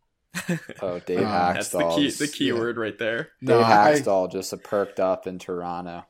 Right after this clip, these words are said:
Speaker 2: It's, yeah, he's still on the bench there, right? He's still there. So
Speaker 3: Yeah.
Speaker 2: uh, maybe he'll follow Mike Babcock to Saskatchewan. Who knows? But um, any last thoughts, boys, before we, uh, before we wrap up? This was a fun episode. I'm,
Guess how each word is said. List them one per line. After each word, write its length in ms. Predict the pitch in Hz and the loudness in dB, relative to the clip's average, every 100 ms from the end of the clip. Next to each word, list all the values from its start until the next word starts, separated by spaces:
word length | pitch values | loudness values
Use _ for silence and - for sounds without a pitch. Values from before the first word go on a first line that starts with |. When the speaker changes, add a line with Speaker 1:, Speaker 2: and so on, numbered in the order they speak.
| _ _ | _ _
Speaker 2:
It's, 240 | - 190 196 | -4 -2 0
yeah, 220 | 277 247 | -2 -2
he's 200 | 165 240 | -2 -2
still 160 | - 262 | -2 -4
on 60 | |
the 60 | 233 | -4
bench 300 | 220 226 - | -6 -8 -8
there, 160 | 107 90 | -10 -8
right? 180 | 143 143 | -10 -10
He's 140 | 147 | -14
still 160 | - - | -12 -10
there. 260 | - - | -10 -12
So 300 | - - 53 - _ _ - | -12 -12 -12 -16 _ _ -16
Speaker 3:
Yeah. 340 | 87 73 90 | -10 -10 -10
Speaker 2:
uh, 40 | - | -10
maybe 240 | 127 143 | -10 -8
he'll 160 | 143 135 | -6 -8
follow 320 | 123 127 117 | -6 -6 -4
Mike 200 | 110 113 | -8 -10
Babcock 440 | 113 95 - 95 - | -10 -10 -10 -14 -12
to 140 | 120 | -14
Saskatchewan. 680 | 120 123 - - - - 67 120 | -14 -14 -12 -12 -14 -18 -20 -18
Who 80 | - | -18
knows? 320 | 67 64 - - | -18 -16 -16 -16
But 120 | 71 65 62 | -18 -16 -16
um, 200 | 58 - _ _ _ _ _ - | -20 -20 _ _ _ _ _ -6
any 220 | 147 160 | -2 0
last 260 | 151 147 | 2 0
thoughts, 240 | 151 139 139 | 2 2 2
boys, 380 | 139 135 135 127 | -2 -2 -2 -4
before 300 | 123 131 120 | -8 -6 -4
we, 220 | 120 117 | -2 -2
uh, 120 | 110 | -4
before 260 | 113 - 117 | -10 -10 -10
we 80 | |
wrap 300 | 113 107 113 | -8 -8 -8
up? 100 | 117 | -8
This 180 | - 151 | -8 -10
was 100 | 165 | -6
a 40 | 165 | -6
fun 200 | 160 143 | -4 -4
episode. 360 | 127 117 104 | -6 -10 -10
I'm, 320 | 110 113 123 | -8 -8 -10